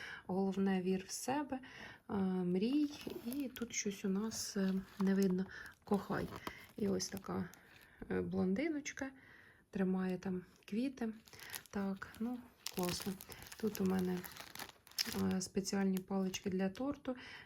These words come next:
е, щоб у них, е, стрічки, е, засувати. Так, є. І далі в мене тут є харчовий друк. Е, вафельний друк.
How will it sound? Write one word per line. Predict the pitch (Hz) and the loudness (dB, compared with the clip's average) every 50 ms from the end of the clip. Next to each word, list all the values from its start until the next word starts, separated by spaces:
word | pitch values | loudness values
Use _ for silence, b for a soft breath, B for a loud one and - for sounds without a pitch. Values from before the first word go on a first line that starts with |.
| B B - | B B -2
е, | 190 185 | -2 0
щоб | - - 208 190 170 185 190 | 2 2 2 2 4 4 4
у | |
них, | 202 220 226 233 - - - 202 | 4 4 2 0 -2 -2 2 2
е, | 185 | 2
стрічки, | 180 - - - 196 190 196 - - - 190 | 2 2 0 0 -2 0 -2 -2 0 0 0
е, | 180 - - - - - - B B B B B B B - - - - - 180 180 180 180 180 185 185 180 180 180 180 185 - - | 0 -2 -4 -10 -10 -10 -10 B B B B B B B -8 -2 0 0 0 0 0 -2 -2 -2 -2 -2 -2 -2 -2 -4 -6 -4 -4
засувати. | 196 185 190 190 - - - 202 190 185 185 185 185 - 208 190 196 - B B B B B B B B - - | -4 -2 -2 -2 -2 0 0 0 0 0 0 -2 -2 -4 -4 -6 -6 -8 B B B B B B B B -10 -4
Так, | - 214 202 190 190 185 185 - - - 196 - - - - 190 180 180 185 | 0 2 2 2 2 0 -2 -4 -2 2 4 4 4 4 2 2 2 4 6
є. | 190 185 185 185 202 240 330 - - - - - - - - - - B B B B B B B B B B B B B - - | 6 6 6 6 4 2 0 -2 -4 -10 -10 -4 -4 -2 -2 -2 -6 B B B B B B B B B B B B B -6 2
І | - 233 247 233 196 190 | 4 6 6 6 4 4
далі | 214 220 254 254 240 233 | 4 4 4 6 6 6
в | 202 190 | 6 6
мене | 185 202 220 226 | 6 6 6 8
тут | 214 208 208 208 202 - | 8 8 6 6 -2 0
є | 190 185 196 196 196 180 - 185 185 - | 2 2 4 4 2 0 0 -2 -2 0
харчовий | - 190 185 - - 202 190 190 202 196 170 170 | 0 0 2 4 4 4 6 6 6 6 6 4
друк. | - - - - - - - B B B B B B B B B B - - | 8 8 8 8 8 2 0 B B B B B B B B B B -2 0
Е, | 185 185 185 185 180 180 180 175 175 B B B B B B B B B - _ _ _ _ _ - B B B B B B - | 0 2 2 2 0 0 -2 -2 -4 B B B B B B B B B -20 _ _ _ _ _ -20 B B B B B B -8
вафельний | 180 160 170 165 - - - 170 165 165 165 165 170 | -4 0 2 2 2 2 0 0 0 0 0 0 0
друк. | 185 240 294 339 339 | 0 0 0 0 0